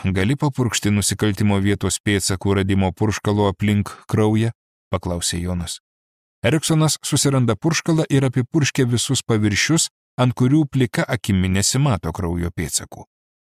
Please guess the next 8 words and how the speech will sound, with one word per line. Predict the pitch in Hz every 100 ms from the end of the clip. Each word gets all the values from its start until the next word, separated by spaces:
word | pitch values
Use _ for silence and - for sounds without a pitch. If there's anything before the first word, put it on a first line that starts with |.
| _ _ 110
Nuo | 123 120
purškalo | 131 120 - 113 104
cheminių | - 104 95 92
medžiagų | 92 90 90 98 131
kraujas | 131 104 95 113 113 -
laikinai | 104 95 98 104
pradeda | 98 101 95 95 92
švytėti. | - 98 98 92 - 92 76 -